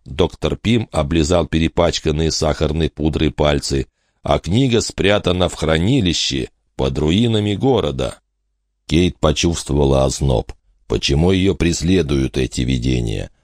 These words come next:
Она снова вспомнила слова графини о том, что книга отметила ее.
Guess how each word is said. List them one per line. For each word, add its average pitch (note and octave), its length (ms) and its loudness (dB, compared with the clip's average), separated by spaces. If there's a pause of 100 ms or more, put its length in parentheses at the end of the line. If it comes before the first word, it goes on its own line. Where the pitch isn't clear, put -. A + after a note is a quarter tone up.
(100)
Она D#2 340 2
снова D2+ 380 2
вспомнила B1+ 600 0
слова A#1 380 0
графини D2+ 680 0 (140)
о G#1+ 160 -2
том, E2 280 2
что - 220 -2
книга D#2 600 0
отметила C#2+ 680 0
ее. G1+ 420 -6